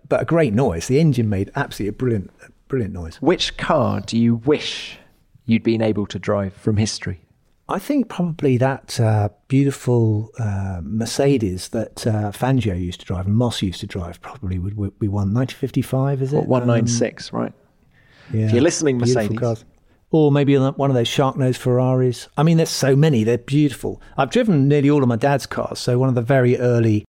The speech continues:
Speaker 1: uh, oh, I've driven a Lotus. Yeah, the Lotus.
Speaker 2: Which Lotus
Speaker 1: uh,
Speaker 2: have you
Speaker 1: that
Speaker 2: driven?
Speaker 1: I think it was a nineteen, uh, fifty-nine, fifty-eight car that was actually a Formula Two car.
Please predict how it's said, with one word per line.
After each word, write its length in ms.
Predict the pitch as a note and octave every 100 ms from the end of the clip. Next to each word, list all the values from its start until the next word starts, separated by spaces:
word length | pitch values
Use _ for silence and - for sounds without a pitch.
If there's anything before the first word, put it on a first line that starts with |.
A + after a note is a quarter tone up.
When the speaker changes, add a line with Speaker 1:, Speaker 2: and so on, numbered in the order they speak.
| -
Speaker 1:
uh, 220 | A#2 -
oh, 80 | D3+
I've 80 | B2+
driven 200 | D#3 B2+
a 60 |
Lotus. 960 | A#2+ C#3+ D3+ - D3 C3 - - - - _ _
Yeah, 140 | - B2
the 140 | A#2+
Lotus. 420 | B2+ D3+ - C3+ -
Speaker 2:
Which 240 | - G#3 -
Lotus 220 | F3+ A#2 A#2
Speaker 1:
uh, 40 | A#2
Speaker 2:
have 80 |
you 60 | A2
Speaker 1:
that 40 |
Speaker 2:
driven? 260 | G2 F#2 F#2 _ _ _ _ _ -
Speaker 1:
I 20 |
think 200 | - E3+
it 20 |
was 100 | D#3
a 60 | C3
nineteen, 500 | C3+ C#3+ C3+ - B2 - - - -
uh, 380 | B2 A#2 A2+ A2+ -
fifty-nine, 1200 | C3+ - - A#2+ A2 G#2 G2+ G2 A2 A#2 A#2
fifty-eight 920 | G#2+ - - - A2 A2+ - A2+ - - _ _ _
car 340 | - A#2+ G#2 G2+
that 140 | A2
was 120 | B2
actually 240 | C3 - A#2+
a 20 |
Formula 280 | - B2+ G2+
Two 240 | - D3+
car. 300 | B2 G#2+ G2